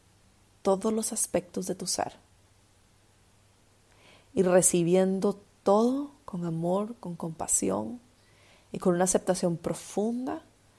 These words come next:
de que la divinidad está presente en todo. Y respirando profundo, sintiendo la activación de la reina, visualizándote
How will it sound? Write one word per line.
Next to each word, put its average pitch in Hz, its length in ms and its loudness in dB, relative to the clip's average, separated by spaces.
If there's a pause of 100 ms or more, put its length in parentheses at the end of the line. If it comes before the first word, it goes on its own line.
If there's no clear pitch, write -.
(280)
de 175 80 -4
que 180 100 -2
la 170 100 6
divinidad 160 540 2
está 190 200 -2
presente 190 720 -4 (380)
en 170 160 -6
todo. 160 400 -4 (880)
Y 180 360 -6
respirando 170 460 -4
profundo, 190 1200 0
sintiendo 185 920 -2
la 175 80 -6
activación 165 500 -6
de 175 60 -4
la 196 120 -4
reina, 185 600 -4
visualizándote 175 1300 -6